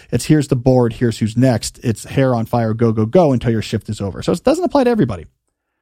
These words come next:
But those who have some autonomy in applying skill to create new artifacts with value, be them informational or physical, I think slow productivity can play a role. So I'll, of course, talk more about this book as we get closer, but basically,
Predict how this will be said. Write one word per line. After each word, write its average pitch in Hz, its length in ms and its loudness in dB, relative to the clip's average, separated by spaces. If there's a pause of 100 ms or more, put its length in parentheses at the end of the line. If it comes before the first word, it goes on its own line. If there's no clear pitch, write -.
(320)
But 131 100 -6
those 170 160 4
who 185 80 4
have 165 120 2
some 156 120 -2
autonomy 135 460 0
in 123 40 0
applying 120 300 0
skill 120 240 0
to 113 100 -2
create 107 300 -4
new 113 160 -2
artifacts 107 460 -4
with 104 120 -6
value, 151 380 2 (920)
be 123 100 -2
them 113 120 0
informational 104 440 -6
or - 20 -8
physical, 170 440 0 (280)
I 143 100 2
think 156 140 0
slow 139 180 0
productivity 123 520 -2
can 107 360 -4 (140)
play 98 400 -6
a 101 80 -6
role. 151 400 0 (920)
So 180 120 0
I'll, 175 140 2
of 170 80 0
course, 202 180 2
talk 175 240 0
more 156 160 2
about 147 200 0
this 143 120 -2
book 131 220 -2
as 123 100 -2
we 110 100 -6
get 110 120 -4
closer, 175 340 0
but 143 160 -2
basically, 143 540 0